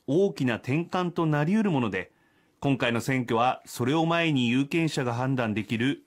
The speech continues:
重要な機会とも言えます。それだけに各党には選択肢を提示するような明確な主張を期待したいと思いますし、私たち有権者もその訴えに注目していくことが大切ではないでしょうか。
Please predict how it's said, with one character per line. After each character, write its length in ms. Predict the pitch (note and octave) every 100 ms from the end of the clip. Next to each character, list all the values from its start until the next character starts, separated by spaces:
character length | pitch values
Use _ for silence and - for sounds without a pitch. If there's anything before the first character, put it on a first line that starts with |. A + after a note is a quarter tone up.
| A2+
重 240 | F#2+ B2
要 160 | F3+ F#3+
な 120 | F3+
機 120 | -
会 160 | E3+ D#3+
と 100 | E3
も 220 | G3 G3+ -
言 120 | -
え 20 |
ま 100 | C#3
す。 220 | - - _ _ _ _ _ _ _ -
そ 140 | -
れ 80 | C3
だ 100 | B2+
け 80 | B2
に 120 | A#2+
各 180 | C#3+ C#3
党 160 | D3
に 100 | B2+
は 220 | A#2+ A#2+ - - -
選 340 | - E3 G3
択 200 | A3 G3+
肢 160 | - D#3+
を 140 | D3
提 280 | C#3+ F3+ G#3
示 160 | G#3 G3+
す 100 | F#3+
る 80 |
よ 100 | G3
う 40 | F#3+
な 120 | C3
明 220 | B2 F#3
確 220 | A3 A3
な 120 | G#3+ G3+
主 100 | -
張 220 | F#3+ F#3
を 60 |
期 120 | F3 -
待 180 | F3+ F3+
し 80 |
た 100 | G3
い 80 | F3
と 120 | D3
思 160 | G2+ A2
い 40 |
ま 100 | A2
す 80 | G#2+
し、 200 | - E2+ _ _ _ _ -
私 240 | B2+ C3+
た 100 | C3+
ち 120 | C3
有 80 | C#3
権 160 | E3+ D#3+
者 100 | D#3+
も 240 | E3 - -
そ 180 | - B2+
の 140 | B2
訴 360 | A#2+ - F3 E3+
え 40 |
に 280 | E3+ F3+ - -
注 180 | - A2+
目 220 | A2 A2
し 80 | -
て 80 |
い 80 | A2+
く 20 |
こ 100 | -
と 100 | G#2+
が 260 | A#2 D#3 - -
大 180 | G2+
切 240 | E2+ D#2 -
で 60 |
は 80 | C#3
な 100 | B2+
い 80 | E2+
で 60 | D2+
し 100 | D#2
ょ 40 |
う 20 |
か。 160 | -